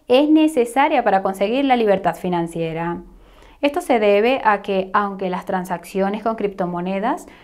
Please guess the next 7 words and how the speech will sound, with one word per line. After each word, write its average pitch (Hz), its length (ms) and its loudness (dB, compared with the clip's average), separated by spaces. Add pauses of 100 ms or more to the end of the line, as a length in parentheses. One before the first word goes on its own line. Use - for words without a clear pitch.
(160)
no - 80 -4
están 196 240 -4
controladas 233 720 0
por 190 160 -4
una 196 140 -4
autoridad 226 380 -2
centralizada, 240 920 -2